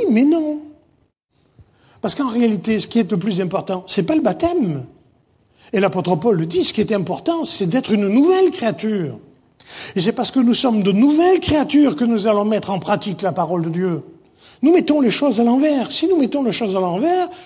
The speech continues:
ça va se casser la figure, excusez l'expression, et rien d'autre.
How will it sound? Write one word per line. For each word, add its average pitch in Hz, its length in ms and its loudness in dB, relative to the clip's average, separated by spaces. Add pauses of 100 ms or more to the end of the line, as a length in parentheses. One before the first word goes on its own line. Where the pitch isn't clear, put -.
(800)
ça - 260 -12
va 180 140 -4
se - 80 -4
casser 180 260 -4
la 165 100 -2
figure, 240 300 0 (480)
excusez 156 380 -4
l'expression, 165 540 -6
et 139 80 -12
rien 180 160 -4
d'autre. 220 460 -8